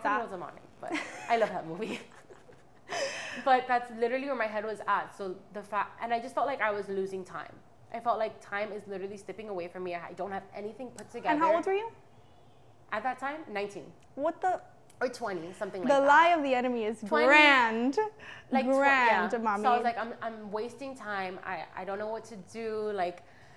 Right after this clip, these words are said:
Speaker 1: all this stuff. Everyone in Miami sucks. Like, I'm not ever gonna meet anyone. And my thing was, like, I always was in a relationship. I always, like, I could never be single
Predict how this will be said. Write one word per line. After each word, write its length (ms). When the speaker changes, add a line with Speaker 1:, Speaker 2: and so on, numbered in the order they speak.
Speaker 1:
all 160
this 160
stuff. 340
Everyone 340
in 140
Miami 360
sucks. 440
Like, 220
I'm 120
not 240
ever 160
gonna 180
meet 180
anyone. 640
And 280
my 140
thing 180
was, 140
like, 160
I 140
always 480
was 100
in 160
a 60
relationship. 680
I 80
always, 420
like, 300
I 60
could 100
never 160
be 140
single 480